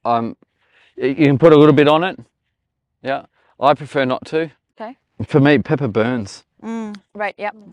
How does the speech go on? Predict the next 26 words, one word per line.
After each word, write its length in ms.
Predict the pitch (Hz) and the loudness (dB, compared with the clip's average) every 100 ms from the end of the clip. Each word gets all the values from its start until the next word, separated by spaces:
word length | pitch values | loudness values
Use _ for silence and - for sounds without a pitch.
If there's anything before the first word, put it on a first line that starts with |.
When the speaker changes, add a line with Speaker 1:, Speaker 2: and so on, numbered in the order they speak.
| - | -20
Speaker 3:
Absolutely. 280 | 196 - | -12 -2
Speaker 1:
Um, 120 | 127 120 | 0 0
so, 160 | 131 | 2
you 280 | 127 101 131 | 2 2 -2
know, 160 | 120 117 | -2 -2
we 140 | 127 | -2
can 120 | 117 | -2
put 160 | 127 151 | -2 0
a 60 | 120 | 0
little 200 | 120 113 | 0 0
bit 140 | 107 | 0
on 140 | 104 139 | -2 -4
it, 140 | - - _ _ _ _ _ | -8 -16 _ _ _ _ _
but 160 | 131 123 | 0 2
it's 200 | 120 - | 0 -2
not, 400 | 131 123 - - | 0 0 -2 -8
I'm 140 | 113 120 | -6 -2
not 140 | 123 | -2
a 40 | 113 | -2
fan, 380 | - 117 110 - - | -6 -6 -8 -12 -12
like, 280 | 110 113 | -4 -4
later 340 | 120 127 120 113 | 0 0 2 0
on, 260 | 113 113 - _ _ | -2 -4 -10 _ _
later 320 | 123 151 147 | 2 4 6
on 120 | 139 135 | 4 2
afterwards, 680 | 123 127 - 143 151 - | 0 -2 -2 -2 -2 -6